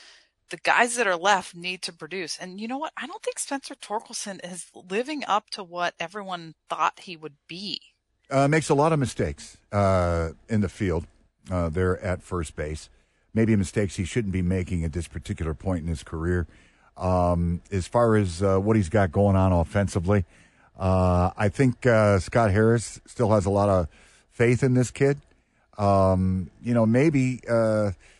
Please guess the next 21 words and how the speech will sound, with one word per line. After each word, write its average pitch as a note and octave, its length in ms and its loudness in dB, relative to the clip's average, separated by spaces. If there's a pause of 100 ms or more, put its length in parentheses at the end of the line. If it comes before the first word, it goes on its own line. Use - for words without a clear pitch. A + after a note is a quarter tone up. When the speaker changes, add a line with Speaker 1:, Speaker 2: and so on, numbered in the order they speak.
(100)
Speaker 2:
you C#3+ 80 -2
know, C3+ 60 4
after E3+ 220 2
what F3+ 160 4
he G3 60 4
went D3 240 2
through C3 200 0
last A2+ 400 2
year, C2 180 -12 (120)
where A#2+ 160 2
I A#2 60 4
think D3 160 -2
he C#3+ 80 -2
was B2+ 160 0
a G#2 60 0
bit F#2 200 2
overwhelmed, A2 720 2 (460)
uh, G#2+ 260 2
was G2+ 160 0
sent B2+ 240 2
down. B2+ 380 4